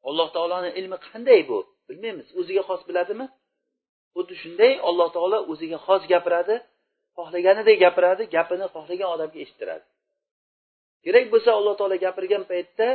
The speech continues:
o'sha dengizni tagidagi, baliqni qornidagi Yunus alayhissalom Allohning gapini eshitadi,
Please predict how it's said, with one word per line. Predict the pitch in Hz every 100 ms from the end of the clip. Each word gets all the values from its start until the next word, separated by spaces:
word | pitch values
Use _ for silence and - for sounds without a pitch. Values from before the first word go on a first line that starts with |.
| 269 _ _ _ _
o'sha | 160 160 208 202 _ _ _
dengizni | 185 185 175 190
tagidagi, | 185 190 185 190 185 180 202 190
baliqni | 151 175 180 175 -
qornidagi | 175 180 180 180 185 190 151
Yunus | 175 196 139
alayhissalom | 160 170 - 175 175
Allohning | 160 165 160 165
gapini | 165 160 170
eshitadi, | 160 170 - 180 180